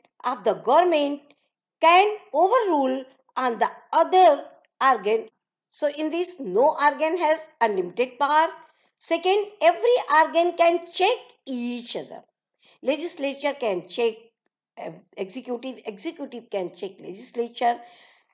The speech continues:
Legislature can check judiciary, judiciary can check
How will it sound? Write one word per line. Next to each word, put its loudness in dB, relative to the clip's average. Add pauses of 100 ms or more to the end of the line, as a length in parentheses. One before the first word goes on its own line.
(200)
Legislature -2 (100)
can -2
check -4
judiciary, -8
judiciary -10
can -10
check -6